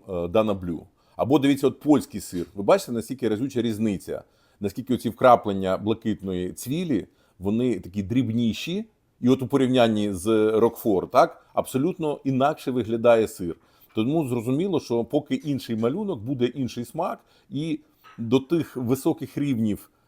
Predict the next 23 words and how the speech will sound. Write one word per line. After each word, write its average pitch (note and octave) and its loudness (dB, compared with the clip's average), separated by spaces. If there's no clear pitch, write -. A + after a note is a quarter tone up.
е, G#2 2
смаку B2+ 2
французьких C#3+ -4
сирів C3+ -2
полякам A#2 0
ще G#2+ -6
далеко. E2+ -4
По A3+ 10
винам, A2+ 6
в A2 -8
принципі, G3 0
подібні E3 8
рекомендації. E3 6
Е, A#2 8
напівсолодкі D3+ 4
вина A#2 4
запросто D#3+ 6
і F3+ 2
важкі D#3+ 8
червоні. G2+ 6
Також F3 8
рекомендують C#3+ 2
портвейн. G#2 6